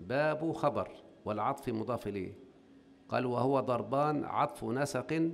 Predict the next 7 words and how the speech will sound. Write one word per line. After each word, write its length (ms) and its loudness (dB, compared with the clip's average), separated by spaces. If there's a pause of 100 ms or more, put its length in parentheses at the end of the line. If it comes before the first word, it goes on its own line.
(120)
وسيأتي، 680 -2
وعطف 480 0
بيان 560 0
وهو 320 0
التابع 600 -2
المشبه 680 0
للصفة 760 -2